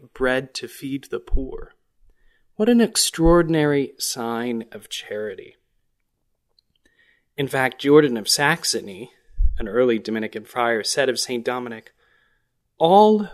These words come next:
were swept into the embrace of his charity, for in loving all, he was beloved by all.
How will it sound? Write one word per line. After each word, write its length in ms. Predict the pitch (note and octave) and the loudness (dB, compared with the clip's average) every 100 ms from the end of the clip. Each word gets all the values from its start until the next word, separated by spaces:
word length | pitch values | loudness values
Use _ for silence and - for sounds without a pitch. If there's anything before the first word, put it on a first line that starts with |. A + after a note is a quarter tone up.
| - | 0
were 180 | C3+ C3 | 4 4
swept 560 | - - E3+ F3 - | 2 0 0 0 -6
into 340 | - C#3+ C#3+ - | -8 -6 -6 -6
the 160 | A#2+ | -4
embrace 540 | A#2 A2+ B2+ C3+ C#3+ B2+ | -2 0 0 0 -4 -6
of 80 | |
his 180 | A2+ G#2+ | -6 -8
charity, 600 | - A2 G#2+ G2 - - _ _ _ _ _ _ _ _ _ | -8 -6 -6 -8 -12 -18 _ _ _ _ _ _ _ _ _
for 160 | C3+ B2 | 2 2
in 240 | C#3+ C#3+ | 2 2
loving 360 | C#3+ E3 D#3+ D3+ | 4 2 0 2
all, 440 | D3 E3+ D#3+ D#3+ _ _ _ | 2 0 -4 -12 _ _ _
he 180 | C#3 | -10
was 300 | A#2+ A2+ A2 | -4 -4 -6
beloved 760 | - A#2 G#2+ A2+ C3 D3+ B2 - _ _ | -6 -6 -4 -2 0 0 -4 -20 _ _
by 240 | G2 E2 | -14 -14
all. 460 | D2+ - - - | -16 -20 -20 -20